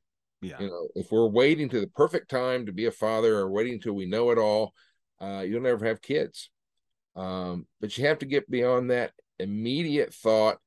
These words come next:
Speaker 2: of right now and see that this is a blessing, that this goes way beyond today, uh, and it's a lifetime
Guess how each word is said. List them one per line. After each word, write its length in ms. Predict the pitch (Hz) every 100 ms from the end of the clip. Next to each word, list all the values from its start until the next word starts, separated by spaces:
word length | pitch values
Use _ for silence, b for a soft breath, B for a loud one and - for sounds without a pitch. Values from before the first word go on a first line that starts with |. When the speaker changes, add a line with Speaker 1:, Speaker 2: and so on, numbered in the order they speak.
| _
Speaker 2:
of 260 | 95 95 87
right 260 | 98 113 -
now 440 | 104 92 85 85 - _ _ _ _ _
and 280 | 98 101 98
see 380 | - - 120 120
that 240 | 104 95
this 200 | 117 135
is 120 | 98
a 80 | 90
blessing, 640 | 82 92 107 110 - 78 - _ _ _ _
that 280 | 92 90 -
this 220 | 110 117
goes 340 | - 113 113 87
way 300 | 90 117 123
beyond 500 | 104 101 110 107 98
today, 540 | 95 98 92 78 87 _ _ _ _
uh, 180 | 80 85
and 140 | - 98
it's 200 | 92 -
a 240 | 95 87 87
lifetime 840 | 98 120 160 - 98 92 85